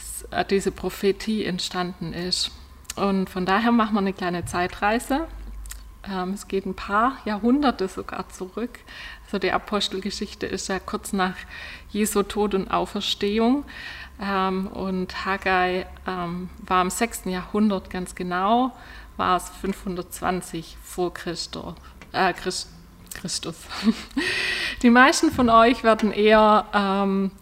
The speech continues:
das Buch von Esra und das Nehemia-Buch kennen. Und Haggai war ein Prophet, der genau zu dieser Zeit aufgetreten ist, beziehungsweise von Gott gesandt wurde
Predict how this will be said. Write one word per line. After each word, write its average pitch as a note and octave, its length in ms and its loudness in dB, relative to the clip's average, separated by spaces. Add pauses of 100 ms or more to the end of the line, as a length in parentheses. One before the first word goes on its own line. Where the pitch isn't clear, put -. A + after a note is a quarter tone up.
(380)
das G#3 120 0
Buch A#3+ 200 4
von G3+ 200 4
Esra A#3 580 6
und G3 280 0
das G3 160 -4
Nehemia-Buch G3 1160 2
kennen. C#4+ 400 2 (1200)
Und F#3+ 200 0
Haggai G#3+ 400 6
war F#3+ 120 6
ein F3+ 100 2
Prophet, G3+ 560 -2
der F#3+ 260 2
genau F#3+ 320 -4
zu G3 160 -2
dieser G3+ 420 -4
Zeit F#3 540 0
aufgetreten G#3+ 760 0
ist, A3+ 220 -4
beziehungsweise F#3+ 720 -4
von F3 220 -10
Gott - 240 -4
gesandt G3+ 440 -2
wurde G#3 400 0